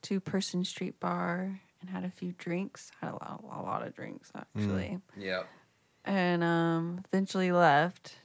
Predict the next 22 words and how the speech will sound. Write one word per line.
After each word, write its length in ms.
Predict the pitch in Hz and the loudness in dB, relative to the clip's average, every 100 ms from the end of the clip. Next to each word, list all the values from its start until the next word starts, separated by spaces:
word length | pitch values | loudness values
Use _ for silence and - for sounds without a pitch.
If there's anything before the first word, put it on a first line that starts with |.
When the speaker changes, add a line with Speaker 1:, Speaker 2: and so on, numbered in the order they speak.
| - | -20
Speaker 1:
to 100 | - | -4
get 260 | 165 - - | -2 -2 -8
pizza 420 | - 214 - 180 | -2 -2 2 0
from 240 | - 170 - | 2 -2 0
Oakwood 400 | 170 170 160 151 | -2 -2 -4 -2
Box. 600 | 175 135 147 - - - - _ _ _ _ _ _ _ 185 | 4 4 4 0 -16 -20 -20 _ _ _ _ _ _ _ -16
Oak-, 80 | - _ - | -16 _ -8
did 100 | 180 | -6
I 60 | |
say 120 | 185 196 | -4 -4
that 200 | 190 190 | -4 -4
right? 180 | 185 - | -4 -6
Yeah. 120 | - - - | -12 -10 0
Speaker 2:
Pizza 260 | 120 - | 0 2
Box. 460 | 104 117 110 - - | 2 2 2 -2 -2
Speaker 1:
Yeah, 280 | 175 95 202 | 0 0 -2
Speaker 2:
Yeah. 80 | 107 | 0
Speaker 1:
whatever 260 | 180 165 160 | 0 0 -4
they're 100 | 165 | -6
called. 340 | 185 160 180 - - - - - - - | -4 -4 -6 -14 -20 -20 -20 -20 -20 -4
And, 180 | 196 185 | 0 2
um, 560 | 170 160 156 156 180 | 2 2 0 -2 -8